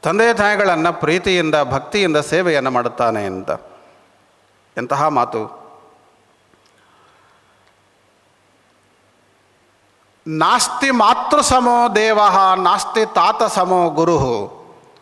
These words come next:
ತಾಯಿಗೆ ಸಮನಾದಂತಹ ದೇವರಿಲ್ಲ, ತಂದೆಗೆ ಸಮನಾದಂತಹ ಗುರು ಇಲ್ಲ ಅಂತಾರೆ.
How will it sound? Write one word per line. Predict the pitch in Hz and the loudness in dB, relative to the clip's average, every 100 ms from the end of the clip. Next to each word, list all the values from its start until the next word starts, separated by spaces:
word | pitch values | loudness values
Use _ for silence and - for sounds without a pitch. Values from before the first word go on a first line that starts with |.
| _ _ _ _ _ _ _ _ _ _ - | _ _ _ _ _ _ _ _ _ _ 0
ತಾಯಿಗೆ | 165 233 262 240 240 | 2 2 2 0 0
ಸಮನಾದಂತಹ | - 214 247 247 240 233 233 226 220 220 190 | 0 2 2 2 2 0 0 2 2 0 0
ದೇವರಿಲ್ಲ, | 220 240 226 220 220 220 220 165 156 | 2 2 2 2 2 4 2 0 -2
ತಂದೆಗೆ | 196 233 226 220 | 0 2 2 0
ಸಮನಾದಂತಹ | 190 214 208 202 190 180 190 196 202 185 | 0 2 2 2 0 -2 0 0 0 0
ಗುರು | 247 277 | 0 0
ಇಲ್ಲ | 247 202 | 0 0
ಅಂತಾರೆ. | 160 127 123 127 107 - - - - | 0 -2 -6 -4 -4 -6 -14 -20 -20